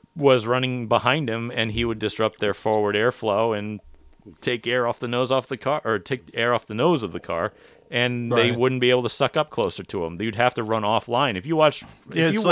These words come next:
Speaker 3: it's
Speaker 1: watched, uh,
Speaker 3: basically like watching a Formula One race where you got, you gotta run in the guy's line to take the air off the nose.
Speaker 1: Yeah, and if you,
Speaker 3: Which is boring
Speaker 1: if you
Speaker 3: as
Speaker 1: watched
Speaker 3: heck.
Speaker 1: Kyle Larson, he kinda figured it out.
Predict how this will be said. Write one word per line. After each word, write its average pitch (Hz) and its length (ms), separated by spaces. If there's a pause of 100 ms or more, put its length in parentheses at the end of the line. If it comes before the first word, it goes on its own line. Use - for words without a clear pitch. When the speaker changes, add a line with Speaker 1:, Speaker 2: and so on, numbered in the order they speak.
(120)
Speaker 3:
it's 160 160
Speaker 1:
watched, - 40
uh, - 20
Speaker 3:
basically 123 480
like 123 320
watching 120 420
a 107 80
Formula 117 420
One 120 300
race 98 260
where 104 140
you 104 100
got, 110 320
you 120 140
gotta 113 220
run 113 260
in 107 120
the 104 100
guy's 107 320
line 110 240
to 90 80
take - 260
the 98 120
air 104 140
off 92 140
the - 100
nose. 90 420 (120)
Speaker 1:
Yeah, 85 260 (180)
and 127 200
if 127 140
you, 151 240
Speaker 3:
Which - 160
is 92 100
boring - 340
Speaker 1:
if 170 120
you 160 80
Speaker 3:
as 151 80
Speaker 1:
watched 254 300
Speaker 3:
heck. - 100
Speaker 1:
Kyle 170 280
Larson, 123 380
he 117 80
kinda 165 360
figured 113 360
it 101 120
out. 104 320